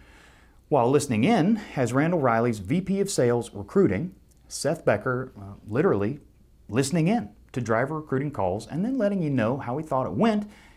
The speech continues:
and giving some tips on how the recruiter may have done things a little bit better. This latest episode for Listening In will be the first in a series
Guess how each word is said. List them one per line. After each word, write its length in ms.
and 160
giving 220
some 180
tips 480
on 140
how 200
the 100
recruiter 540
may 200
have 200
done 240
things 520
a 60
little 180
bit 220
better. 300
This 320
latest 460
episode 500
for 120
Listening 360
In 260
will 140
be 140
the 140
first 440
in 100
a 120
series 640